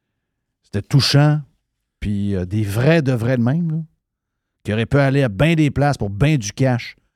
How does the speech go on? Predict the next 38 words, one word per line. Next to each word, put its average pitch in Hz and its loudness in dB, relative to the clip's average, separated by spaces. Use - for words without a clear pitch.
mais 101 -2
qui 120 0
ont, 120 4
hey, 98 -6
écoute, - -14
combien 392 -2
d'années 110 -2
les 87 -4
Bruins 107 0
sont 87 -4
toujours 208 4
bons ? 101 -2
Avec 220 2
une 277 0
gang 349 0
d'ordinaires. 87 -4
Mais 113 0
le 165 4
coach 320 2
l'a 131 2
dit, 110 -2
le 87 -6
gars, 90 -6
là. - -10
Il 101 -6
l'a 165 6
dit. 156 2
Il 143 2
dit, 160 -2
quand 285 2
il 233 6
est 139 4
là, 123 2
le 123 0
gars 254 2
est - -10
tellement 277 -2
brillant 208 4